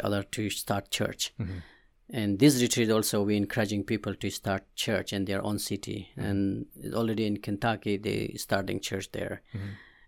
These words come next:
Speaker 1: And we're praying for, um, Atlanta to start church there. And that's my vision for every city in,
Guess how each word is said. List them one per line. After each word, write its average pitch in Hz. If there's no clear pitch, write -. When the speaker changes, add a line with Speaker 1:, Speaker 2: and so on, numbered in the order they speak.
Speaker 1:
And 107
we're 120
praying 131
for, 101
um, 101
Atlanta 135
to 101
start -
church 104
there. 98
And 104
that's 120
my 117
vision 113
for -
every 123
city 110
in, 95